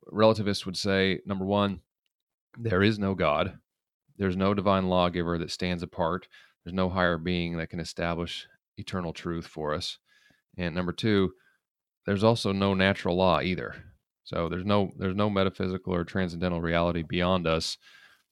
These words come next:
you know, whereby if we were to access it, then we could know the truth as it is. Uh, instead, humans only have one another.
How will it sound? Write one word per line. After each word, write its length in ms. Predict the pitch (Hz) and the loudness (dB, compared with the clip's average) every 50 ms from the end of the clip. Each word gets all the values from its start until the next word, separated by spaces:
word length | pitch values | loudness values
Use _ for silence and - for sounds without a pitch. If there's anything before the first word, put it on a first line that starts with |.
| _ _ - | _ _ -16
you 80 | 107 85 | -10 -8
know, 100 | 80 80 | -6 -2
whereby 520 | 82 85 87 85 85 82 82 82 82 82 | 0 0 2 2 4 4 4 4 4 2
if 240 | - - 85 - - | 0 -2 -4 -8 -4
we 160 | 92 87 87 | -2 -2 0
were 160 | 82 82 82 | 0 0 0
to 120 | 78 73 80 | -2 0 0
access 460 | 90 90 - - - 82 85 - - | -2 -2 -2 -2 -4 -4 -4 -4 -8
it, 140 | 80 76 82 | -10 -10 -10
then 100 | 82 85 | -8 -6
we 120 | 85 85 | -6 -6
could 160 | - 85 78 _ _ _ _ | -6 -8 -10 _ _ _ _
know 160 | 85 85 82 | -8 -8 -8
the 60 | 78 78 | -8 -8
truth 340 | - - 90 85 80 - | -8 -6 -6 -6 -6 -4
as 200 | 73 73 73 80 | -6 -6 -6 -6
it 80 | 80 82 | -8 -8
is. 340 | 85 73 60 57 - - - - - _ _ _ _ _ _ _ _ _ _ _ _ _ _ _ _ - | -8 -8 -8 -8 -10 -12 -14 -14 -18 _ _ _ _ _ _ _ _ _ _ _ _ _ _ _ _ -14
Uh, 120 | 85 73 73 - | -14 -12 -12 -10
instead, 480 | 95 95 - - - 101 95 92 87 - - _ _ _ _ _ _ - | -10 -10 -8 -4 0 2 2 2 2 0 -6 _ _ _ _ _ _ -10
humans 340 | - 104 104 104 98 90 90 | -4 -2 -2 0 0 0 0
only 220 | 92 95 92 90 | 0 0 0 0
have 220 | 90 92 87 80 85 | 0 0 0 0 -2
one 180 | 85 87 82 | -4 -4 -4
another. 460 | 78 80 82 78 71 - 73 - - | -4 -4 -4 -4 -4 -6 -8 -10 -14